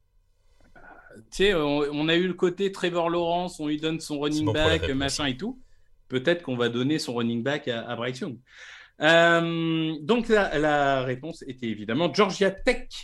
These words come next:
Speaker 1: Et vous êtes soixante-treize à l'avoir trouvé. On va arriver dans des questions là qui, qui nécessitent, euh, un petit peu plus, euh, en, on va dire, de, peut-être de chance, peut-être de...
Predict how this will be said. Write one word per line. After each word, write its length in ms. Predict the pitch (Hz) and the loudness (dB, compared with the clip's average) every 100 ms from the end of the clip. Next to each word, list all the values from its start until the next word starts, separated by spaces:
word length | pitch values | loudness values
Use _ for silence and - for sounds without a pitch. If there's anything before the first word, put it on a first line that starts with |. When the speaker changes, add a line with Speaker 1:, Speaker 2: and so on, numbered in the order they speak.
| - | -14
Speaker 1:
Et 40 | 113 | -12
vous 180 | 113 | -8
êtes 140 | 135 - | -8 -8
soixante-treize 880 | 226 208 185 147 - 202 185 160 143 _ 127 | -6 -6 -6 -10 -8 -8 -6 -8 -14 _ -8
à 80 | |
l'avoir 520 | 120 131 175 196 - _ | -4 -2 -2 -4 -8 _
trouvé. 420 | - 190 147 98 _ _ _ - - - - _ - | -14 -10 -8 -10 _ _ _ -20 -20 -20 -20 _ -6
On 120 | 170 | 2
va 160 | 240 285 | 6 6
arriver 320 | 269 269 294 | 6 2 2
dans 160 | 277 254 | 2 2
des 160 | 220 | 0
questions 520 | - 226 226 240 254 254 | -2 -4 -4 -2 2 4
là 220 | 226 240 | 4 2
qui, 760 | 233 196 190 190 190 190 185 170 | -2 -8 -6 -4 -4 -2 -4 -8
qui 180 | 185 180 | -6 0
nécessitent, 680 | 196 190 220 202 247 247 190 | 0 0 -2 -2 -4 0 2
euh, 260 | 185 185 | 2 2
un 120 | 185 180 | 0 -4
petit 180 | 208 | -6
peu 200 | 190 196 | 0 0
plus, 400 | 190 226 220 214 | 0 -4 -4 -4
euh, 240 | 175 170 170 | -2 2 2
en, 280 | 170 170 170 | 0 -4 -6
on 720 | 170 165 165 165 160 - - | -8 -8 -8 -8 -10 -12 -10
va 140 | 123 139 | -8 -4
dire, 240 | 160 156 | -4 -4
de, 420 | 131 123 117 113 _ _ _ _ _ _ | -4 -4 -6 -10 _ _ _ _ _ _
peut-être 380 | 139 131 165 151 | -4 0 0 4
de 120 | 180 | 2
chance, 400 | 180 202 202 - | 4 -2 -2 -4
peut-être 380 | 156 151 170 160 | -8 -4 -4 -2
de... 800 | 135 127 120 117 113 113 113 | 0 0 0 0 -2 -4 -4